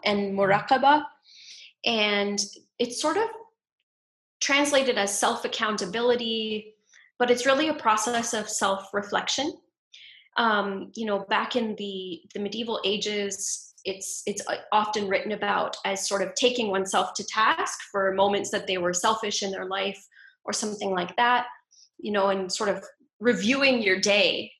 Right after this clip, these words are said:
at every night and saying, you know, "Was I as good as I could have been in each of these ways?" But today, uh,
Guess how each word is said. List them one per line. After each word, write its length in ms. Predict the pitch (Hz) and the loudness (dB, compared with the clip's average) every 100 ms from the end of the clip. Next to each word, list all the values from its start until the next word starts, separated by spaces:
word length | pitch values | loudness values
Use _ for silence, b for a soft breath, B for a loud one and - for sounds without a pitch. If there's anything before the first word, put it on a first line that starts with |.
| - | -4
at 120 | - - | -2 -2
every 280 | 208 202 185 | -2 -2 -2
night 300 | 180 156 - 196 | -2 -4 -6 -10
and 140 | 190 | -8
saying, 320 | - 208 196 | -2 -2 -2
you 80 | 185 | -4
know, 300 | 175 175 - | -4 -6 -6
"Was 160 | 208 214 | -2 2
I 180 | 202 202 | 4 4
as 140 | 196 | 0
good 180 | 220 208 | -2 -2
as 120 | 196 | -2
I 80 | 185 | -4
could 240 | - 233 | -2 0
have 200 | 208 180 | 0 -2
been 360 | 185 180 175 170 - | -4 -2 -2 -2 -2
in 120 | 196 | -4
each 240 | 190 190 | -4 -8
of 100 | 185 - | -8 -6
these 220 | 190 - | -6 -2
ways?" 400 | 190 180 226 - B B B B B B _ | 0 0 -2 -8 B B B B B B _
But 180 | - 262 | 0 2
today, 640 | 269 247 262 320 294 214 - | 4 4 6 6 6 4 2
uh, 360 | 202 202 190 | 2 4 4